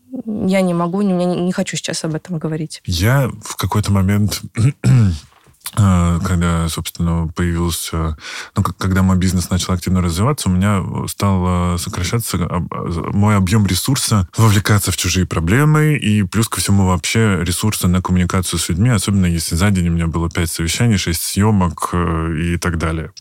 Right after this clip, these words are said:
Speaker 2: И к вечеру, э, когда особенно друзья активизировались и хотели встретиться, я им говорил:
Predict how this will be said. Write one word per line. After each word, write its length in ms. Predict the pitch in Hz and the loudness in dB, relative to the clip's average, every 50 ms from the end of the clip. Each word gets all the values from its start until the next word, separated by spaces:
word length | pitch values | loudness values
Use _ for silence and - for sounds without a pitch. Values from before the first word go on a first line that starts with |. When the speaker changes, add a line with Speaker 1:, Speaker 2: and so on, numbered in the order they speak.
| - - - - | -20 -12 -6 -2
Speaker 2:
И 320 | 101 98 98 95 95 92 80 95 | -2 0 2 2 0 0 -2 -4
к 80 | - - | -4 -2
вечеру, 580 | 101 120 139 131 - 120 104 101 98 90 80 76 - - - - | -2 0 0 0 0 0 2 2 2 0 0 -4 -8 -10 -4 0
э, 280 | 101 98 92 90 90 82 | 2 2 4 2 2 2
когда 260 | 85 90 82 87 90 | 0 0 0 0 0
особенно 280 | 87 - - 85 85 85 | 0 0 -2 -2 0 0
друзья 340 | 80 85 87 80 85 92 87 | 0 0 0 0 0 0 0
активизировались 720 | 80 - - - 80 80 76 85 82 80 76 80 80 78 - | -2 -4 -6 -6 -6 -4 -2 -2 -2 -2 -4 -4 -6 -6 -8
и 40 | - | -10
хотели 260 | - - - 85 82 | -12 -8 -6 -6 -6
встретиться, 500 | 80 - - 139 147 - - - - 92 | -4 -2 -2 -2 -2 -2 -4 -6 -2 -2
я 220 | 87 85 95 117 | 0 2 2 2
им 120 | 131 123 107 | 2 2 0
говорил: 400 | - - 92 90 107 107 101 | 0 -2 -2 0 0 0 0